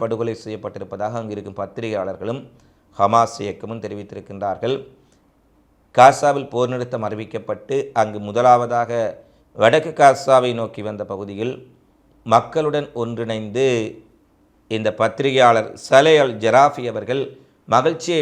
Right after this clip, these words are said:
வெளிப்படுத்தி அதை அறிவிக்கின்றார். மக்கள் அவரை உயர தூக்கி தங்களுடைய மகிழ்ச்சிகளை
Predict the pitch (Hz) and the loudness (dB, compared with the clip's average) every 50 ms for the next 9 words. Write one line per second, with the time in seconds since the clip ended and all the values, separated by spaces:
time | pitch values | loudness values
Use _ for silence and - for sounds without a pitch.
0 | 135 131 123 117 - - 120 113 113 - 135 131 120 110 110 107 104 101 110 120 | -2 -2 -4 -6 -8 -10 -10 -10 -10 -8 -6 -4 -4 -4 -2 -4 -4 -4 -6 -6
1 | 120 - - 113 101 98 107 123 143 135 - - - _ _ _ _ - 120 131 | -8 -10 -12 -14 -6 -2 0 0 0 0 -4 -16 -20 _ _ _ _ 0 2 4
2 | 160 - - - 208 196 180 160 156 156 147 143 135 123 113 - - - 120 131 | 4 2 2 2 4 6 6 8 6 6 4 4 2 0 -4 -6 -8 -4 0 2
3 | 147 147 139 113 - 139 139 127 - - 139 135 127 117 107 - - - - 110 | 2 2 2 0 -4 -6 -6 -8 -6 -6 -4 -2 -2 -2 -4 -6 -10 -10 -8 -8
4 | 113 117 113 113 110 104 101 98 107 107 123 123 120 - 120 113 113 107 | -6 -4 -4 -6 -6 -6 -8 -8 -8 -10 -10 -10 -10 -8 -8 -6 -6 -8